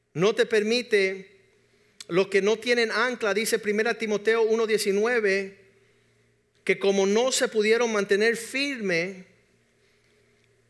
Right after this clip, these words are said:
en esta conciencia de alimentar el alma, sufrieron naufragio. Fueron distantes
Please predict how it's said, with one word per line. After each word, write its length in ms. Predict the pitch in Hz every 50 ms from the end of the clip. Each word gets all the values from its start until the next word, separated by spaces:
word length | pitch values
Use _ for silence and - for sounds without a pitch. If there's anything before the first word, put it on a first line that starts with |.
| - - -
en 180 | - 180 185
esta 280 | 208 240 240 - 277 240
conciencia 920 | - 214 202 196 185 - - 226 233 247 254 262 247 - - 254 247 233
de 100 | 214 208
alimentar 540 | 190 185 196 190 190 185 185 - 233 240 233
el 120 | 233 220 220 -
alma, 680 | - 247 269 254 240 202 180 170 165 165 170 180 - - - _ - - - _ _ _ _ _ _ _ _ _ _ _ _ _ _ _ _ _ _ _ _ _
sufrieron 1160 | - - - 240 214 196 208 - - 220 233 240 240 247 254 254 254 254 254 247 240 220 202
naufragio. 1080 | 202 202 196 202 208 202 185 - - 233 240 233 233 233 208 - - 196 180 151 117 - - - _ _ _ _ _ _ _ _ _ _ _ _ _ _ _ _ _ _ _ _ _ _ _ _ _ _ _ _ _ _ _ _ _ _ _ _ _ _ _ _ _ _ _ _ _ _ _ _ _ _ _ _ _ _ _ _ 139
Fueron 640 | - - 208 220 240 247 254 247 247 233 220 202 202 - _ _ _ _ _ _ _ _ _ _ _ _ _ _ _ _ -
distantes 1160 | - 143 135 190 202 190 - - - - - 269 277 277 277 262 226 - - 156 120 98 -